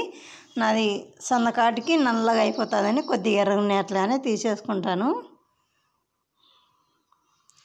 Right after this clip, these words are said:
లైక్ చేయండి, షేర్ చేయండి ఫ్రెండ్స్. ఇదంతా కాళ్ళకంతా తీసేసుకొని నేను ఈ విధంగా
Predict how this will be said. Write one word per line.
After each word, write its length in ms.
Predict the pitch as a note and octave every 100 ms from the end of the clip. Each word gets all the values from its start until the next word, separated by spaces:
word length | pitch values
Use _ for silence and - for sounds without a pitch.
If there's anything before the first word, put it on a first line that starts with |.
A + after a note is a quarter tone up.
| _ _ _ _
లైక్ 340 | G#3+ G#3+ G3+ -
చేయండి, 340 | A3 G#3 G#3+
షేర్ 280 | A3 A3 G3+ F3
చేయండి 280 | G3+ G3+ G3+
ఫ్రెండ్స్. 380 | G#3 A3+ C4 - - -
ఇదంతా 420 | F3+ F#3+ F3+ G3 F#3+ G#3+ _ _ _ _ _ _ -
కాళ్ళకంతా 640 | G3+ F#3+ F3+ F#3+ F#3 F#3 -
తీసేసుకొని 760 | F#3 E3+ F#3+ F3+ - G3 B3+ G4+ - _ _ _
నేను 360 | D4+ G3 F#3+ F#3
ఈ 100 | F3+ F3+ F3+ -
విధంగా 340 | F3+ F3+ F3+